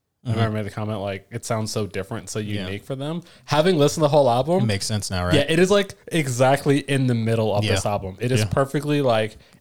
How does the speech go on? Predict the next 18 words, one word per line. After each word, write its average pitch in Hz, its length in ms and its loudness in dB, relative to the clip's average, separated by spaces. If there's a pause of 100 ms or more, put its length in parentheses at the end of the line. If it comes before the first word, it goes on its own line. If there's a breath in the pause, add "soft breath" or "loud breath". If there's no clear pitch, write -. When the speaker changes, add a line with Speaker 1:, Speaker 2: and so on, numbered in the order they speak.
Speaker 1:
and 131 300 -2 (160)
I, 139 80 -6 (140)
I - 40 -12
still 131 300 0
stand 175 280 0
by 165 120 4
what 165 120 4
I 160 40 2
said 170 180 -4
about 151 180 -2
the - 120 -6
ending. 127 320 -4
It 104 160 -8
does 117 200 0
not 131 280 -2
fit 135 160 -6
this 117 160 -2
song, 151 360 -4